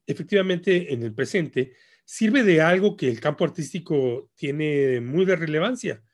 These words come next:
que es funcionar como una especie de escenario de opinión pública paralela. Y también entiendo en las, en las crisis recientes cómo eso ha pasado en Chile de manera muy intensa, como un punto de, tanto de reflexión como de articulación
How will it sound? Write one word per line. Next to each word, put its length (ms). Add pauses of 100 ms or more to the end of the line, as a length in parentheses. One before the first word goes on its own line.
(460)
que 200
es 220 (260)
funcionar 440
como 140
una 100
especie 360
de 80
escenario 920
de 520
opinión 340
pública 340
paralela. 560 (520)
Y 100
también 320
entiendo 400
en 60
las, 420
en 140
las 120
crisis 280
recientes 520 (360)
cómo 520
eso 220
ha 60
pasado 240
en 60
Chile 200
de 80
manera 280
muy 200
intensa, 500 (520)
como 160
un 100
punto 520
de, 680
tanto 280
de 520
reflexión 560
como 240
de 140
articulación 840